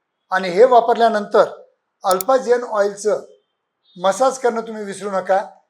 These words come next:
हे दहा मिनटं सकाळी, दहा थेंब सकाळी, दहा थेंब संध्याकाळी घेऊन इंद्रियाची दहा मिनटं सकाळी आणि दहा मिनटं संध्याकाळी असे दाबून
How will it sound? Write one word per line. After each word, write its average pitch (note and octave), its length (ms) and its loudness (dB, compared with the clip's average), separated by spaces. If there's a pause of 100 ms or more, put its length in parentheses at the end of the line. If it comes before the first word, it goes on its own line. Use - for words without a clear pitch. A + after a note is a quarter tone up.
(160)
हे F#3 120 -2
दहा F3+ 300 0
मिनटं A3+ 260 -6
सकाळी, G#3 400 -2
दहा F3+ 280 0
थेंब G3+ 240 -8
सकाळी, G3 380 -4
दहा F3+ 220 -2
थेंब F#3 240 -12
संध्याकाळी F3+ 440 -6
घेऊन F#3 300 -10 (920)
इंद्रियाची G#3 720 0 (220)
दहा E3 300 -2
मिनटं A#3 300 -4
सकाळी G#3+ 400 0
आणि G#3+ 100 -8
दहा F#3 200 2
मिनटं G3+ 180 -8
संध्याकाळी F#3+ 400 -4
असे F3 120 -8
दाबून F3 500 0